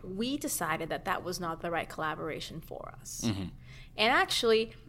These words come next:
Speaker 1: nine times out of ten, we work with influencers that have a, s-, have a much more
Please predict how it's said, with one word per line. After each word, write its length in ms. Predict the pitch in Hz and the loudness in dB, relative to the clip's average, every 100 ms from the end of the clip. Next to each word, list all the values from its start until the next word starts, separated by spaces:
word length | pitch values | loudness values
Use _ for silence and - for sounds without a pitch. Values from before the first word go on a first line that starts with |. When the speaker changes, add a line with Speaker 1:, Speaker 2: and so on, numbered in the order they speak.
| - | 0
Speaker 1:
nine 220 | 226 302 | 2 2
times 300 | 311 392 330 | 2 2 2
out 120 | 277 | 2
of 100 | 226 | 2
ten, 340 | - 226 285 262 | 2 2 4 2
we 120 | 254 | 0
work 440 | 233 202 240 285 - | 0 2 2 2 -2
with 280 | 349 349 - - | -2 -2 -10 -6
influencers 680 | 285 285 311 311 311 311 311 | -4 -2 0 2 2 0 2
that 160 | 240 208 | 4 4
have 260 | 196 190 180 | 4 2 2
a, 40 | |
s-, 280 | 170 - - | -2 -2 -2
have 240 | - 202 202 | 2 2 4
a 60 | |
much 300 | 180 196 196 208 | 2 2 0 0
more 380 | 185 170 170 | 2 2 2